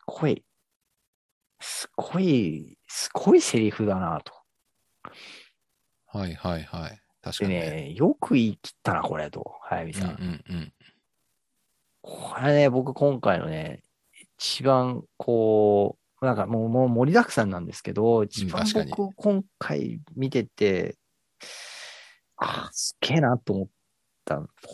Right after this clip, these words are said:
Speaker 1: かな。
Speaker 2: なるほど。
Speaker 1: うん。
Speaker 2: 今回の名演賞。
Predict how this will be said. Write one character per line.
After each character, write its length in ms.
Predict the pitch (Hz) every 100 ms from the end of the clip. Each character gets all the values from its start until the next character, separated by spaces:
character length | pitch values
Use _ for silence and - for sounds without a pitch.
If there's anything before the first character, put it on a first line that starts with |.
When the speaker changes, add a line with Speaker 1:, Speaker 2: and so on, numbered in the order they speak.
| - -
Speaker 1:
か 720 | - - 117 139 131 143 143 - _ _ _ _ _ -
な。 80 | -
Speaker 2:
な 60 | 82
る 60 |
ほ 100 | 78
ど。 260 | 82 73 58 _ _ _
Speaker 1:
う 60 | -
ん。 600 | 90 80 78 71 76 - -
Speaker 2:
今 180 | 113 92
回 160 | 80
の 100 | 78
名 420 | 76 87 90 85
演 180 | 85 82
賞。 440 | 80 - 80 -